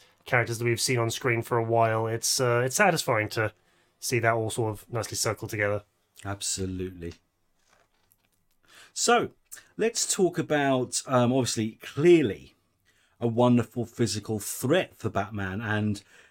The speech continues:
Speaker 2: what I did love, and this is where it did mirror Nightfall very well, is he had to prove himself against someone who even Batman had trouble with physically before in taking down Killer Croc. That's actually lifted straight out of the original Nightfall.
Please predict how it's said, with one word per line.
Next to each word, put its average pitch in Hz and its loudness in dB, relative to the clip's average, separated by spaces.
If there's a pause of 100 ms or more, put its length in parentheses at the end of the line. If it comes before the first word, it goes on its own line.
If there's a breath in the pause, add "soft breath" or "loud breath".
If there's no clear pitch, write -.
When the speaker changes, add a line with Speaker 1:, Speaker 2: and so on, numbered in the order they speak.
(160 soft breath)
Speaker 2:
what 147 4
I 160 6
did 170 2
love, 107 0
and 107 0
this 139 0
is 139 -4
where 127 2
it 120 -2
did 127 2
mirror 107 4
Nightfall 104 -4
very 117 2
well, 95 -2
is 98 -6 (300 loud breath)
he 127 -2
had 127 -2
to 143 -8
prove 135 0
himself 120 0
against 113 -2
someone 107 0 (200 loud breath)
who 123 2
even 123 4
Batman 117 -2
had 101 -2
trouble 104 -4
with 98 -4
physically 101 -6
before 101 -2 (260 loud breath)
in 113 -2
taking 117 -2
down 107 -2
Killer 107 -6
Croc. 113 -2
That's 127 -4
actually 120 -6
lifted 104 -2
straight 107 -2
out 92 -10
of 92 -16
the 98 -4
original 92 -6
Nightfall. 92 -12